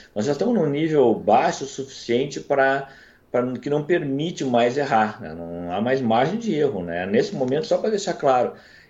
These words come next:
esses valores que estão aí, tanto pra esse ano como pro ano que vem, a margem líquida, a margem real da soja nessa região que está aí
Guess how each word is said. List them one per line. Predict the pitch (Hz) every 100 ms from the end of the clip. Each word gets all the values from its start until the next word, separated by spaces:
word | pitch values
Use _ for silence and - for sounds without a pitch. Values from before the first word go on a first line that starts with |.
| -
esses | 202 208
valores | 202 135 131 135 135
que |
estão | - 104 95
aí, | 90 117 107 - - -
tanto | 135 156
pra | - 117
esse | 117 - 107
ano | 98 85 -
como | - 117
pro | 117
ano | 107
que | 101
vem, | - 98 123 127 - - -
a | 101
margem | 107 151 160 120
líquida, | 104 131 - -
a |
margem | 90 113 139
real | 117 98 98 131
da | 110
soja | - 104 98 98 76
nessa | 87 120 135
região | 107 90 104
que | 107
está | - 78
aí | 92 131